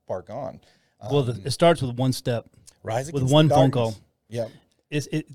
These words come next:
Speaker 2: it, you know, you don't have to go and solve every problem. Just, just show up. That, it's kinda like, uh, you know.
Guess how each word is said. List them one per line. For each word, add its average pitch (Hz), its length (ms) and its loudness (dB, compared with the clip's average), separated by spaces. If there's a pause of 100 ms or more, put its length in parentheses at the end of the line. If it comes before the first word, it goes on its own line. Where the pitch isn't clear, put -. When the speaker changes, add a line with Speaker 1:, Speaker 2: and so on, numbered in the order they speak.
Speaker 2:
it, 165 300 -16
you 170 100 -2
know, 160 100 0
you 151 160 -2
don't 165 140 -4
have 160 140 -4
to - 60 -20
go 160 100 -4
and 151 100 -2
solve 160 260 0
every 139 160 -2
problem. 151 320 -6
Just, 127 240 -6
just 143 240 -4 (540)
show 160 400 0
up. 139 260 0 (280)
That, 151 240 0 (260)
it's 139 80 -16
kinda 185 220 -2
like, 175 260 -4
uh, 165 200 2
you 143 200 -2
know. 160 280 -2